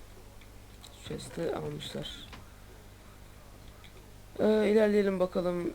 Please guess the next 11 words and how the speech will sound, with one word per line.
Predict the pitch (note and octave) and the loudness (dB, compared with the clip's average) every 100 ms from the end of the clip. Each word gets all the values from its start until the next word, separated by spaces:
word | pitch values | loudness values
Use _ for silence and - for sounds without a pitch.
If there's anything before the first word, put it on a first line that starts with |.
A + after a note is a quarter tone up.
| - | -6
Dediğim | - E3+ E3+ E3+ | -4 -2 -2 -4
gibi | D#3+ D#3+ | -2 2
yani | D#3+ D#3 D#3+ - - - - - | 4 4 2 -2 -16 -18 -14 -4
bu | F3+ | 2
arada | F3+ F3 F3 E3 | 4 4 4 0
videolar | D#3 E3 E3 E3 | -2 0 0 2
artık | - E3 - - - - - | 2 0 -2 -12 -14 -18 -10
üç | F#3 - - | -10 -8 -6
günde | F3+ E3+ | -4 -2
bir | F3+ | -2
geliyor | F3 E3 D#3+ E3 E3+ | -2 -2 0 2 0